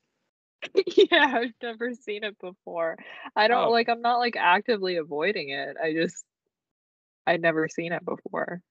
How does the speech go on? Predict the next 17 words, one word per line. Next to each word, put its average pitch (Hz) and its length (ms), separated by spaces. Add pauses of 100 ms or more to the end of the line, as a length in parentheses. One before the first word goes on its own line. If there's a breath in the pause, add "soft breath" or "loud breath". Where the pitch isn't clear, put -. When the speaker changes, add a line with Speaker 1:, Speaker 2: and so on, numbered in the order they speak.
(140)
Speaker 2:
I 156 80
need 196 160
a 180 60
ten-page 147 580
Speaker 1:
Um, 143 80
Speaker 2:
essay 139 240
on 143 100
why - 120
you've - 180
never - 200
seen - 220
Christmas - 420
with - 100
the - 40
Cranks - 380
before. 117 520
Speaker 1:
I, 170 420